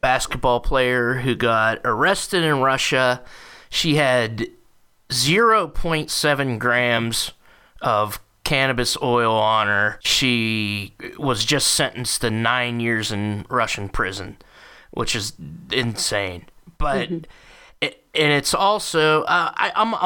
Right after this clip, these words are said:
Speaker 1: all over the place with, like, a story, but I actually posted, 'cause, uh, Doctor Carl Hart, who, uh, I, I respect a lot, he's, uh,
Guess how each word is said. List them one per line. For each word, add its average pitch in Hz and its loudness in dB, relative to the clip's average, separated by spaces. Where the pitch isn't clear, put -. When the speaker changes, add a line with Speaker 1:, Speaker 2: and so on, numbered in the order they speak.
Speaker 1:
all 190 2
over 180 -2
the 135 -2
place 139 0
with, 127 -2
like, 120 0
a 107 -2
story, 143 0
but 127 0
I 139 0
actually 147 0
posted, 139 -2
'cause, 123 -2
uh, 120 2
Doctor 143 0
Carl 131 2
Hart, 127 0
who, 120 -4
uh, 95 -4
I, 87 -6
I 90 -2
respect 104 -4
a 113 -4
lot, 107 2
he's, 107 -6
uh, 104 0